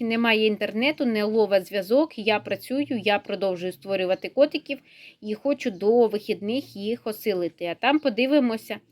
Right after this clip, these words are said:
встигну, не встигну, на що в мене буде натхненнячко.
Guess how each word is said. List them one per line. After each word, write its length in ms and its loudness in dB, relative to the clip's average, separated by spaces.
встигну, 380 -2
не 140 0
встигну, 560 0
на 320 -2
що 280 0
в 40 2
мене 280 0
буде 260 -4
натхненнячко. 920 -8